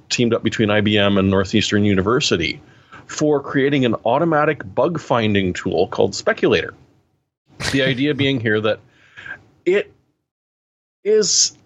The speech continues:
obscenely hard to go into the level of hardware analysis you need to, to be able to spot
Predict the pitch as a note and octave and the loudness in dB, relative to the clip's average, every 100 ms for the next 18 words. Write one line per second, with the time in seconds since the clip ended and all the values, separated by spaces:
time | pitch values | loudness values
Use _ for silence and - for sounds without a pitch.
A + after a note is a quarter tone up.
0 | - F3 - - A#3+ A#3+ G#3+ D#3+ E3 D#3 | -2 0 0 0 2 2 0 0 0 0
1 | C3 G#2 - B2+ D3 C#3+ C3+ C#3+ C#3 C3 | 0 -4 -6 -2 0 2 2 2 2 0
2 | - C3+ B2+ B2 A#2 A2+ A2+ G#2+ B2 A#2+ | 0 0 2 2 2 2 2 0 0 0
3 | A#2 B2 A#2 F#2 A2 A2+ G#2+ G#2 G2 G2 | 2 2 0 0 0 2 2 2 0 0
4 | - G2 G#2+ G2+ G2+ G2+ G#2 F#2+ F#2+ F#2 | -2 0 2 2 0 0 0 2 2 2
5 | F#2+ F#2 - F#2+ F#2 E2+ | 2 0 0 0 0 0